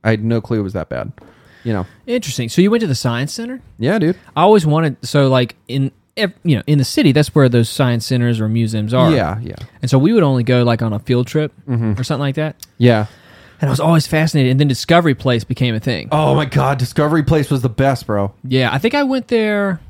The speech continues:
Speaker 2: once.
Speaker 1: Wow.
Speaker 2: And then, dude, check this out. You remember when The Dark Knight came out <clears throat> and a lot of it was,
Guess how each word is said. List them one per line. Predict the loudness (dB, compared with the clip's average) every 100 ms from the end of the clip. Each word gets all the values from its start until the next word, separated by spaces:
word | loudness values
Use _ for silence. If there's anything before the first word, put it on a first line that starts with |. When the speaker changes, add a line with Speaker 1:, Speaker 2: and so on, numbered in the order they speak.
| -20
Speaker 2:
once. | -20 -12 -6 -4 -6 -8 -12 -14 -14 -18 _ _ _ _ 0
Speaker 1:
Wow. | 2 2
Speaker 2:
And | 2
then, | 2 2
dude, | 2 0
check | 0 -2 -2
this | -6
out. | -6 -8 -14 _ _ _ -2
You | 2
remember | 2 2
when | 2
The |
Dark | 0 0 -2
Knight | -4 -6 -4
came | -4 -4
out | -4 -8 -12
<clears throat> | -4
and | -4 -2 -6
a | -6
lot | -4 -2 -2
of | -2
it | -4
was, | -4 -6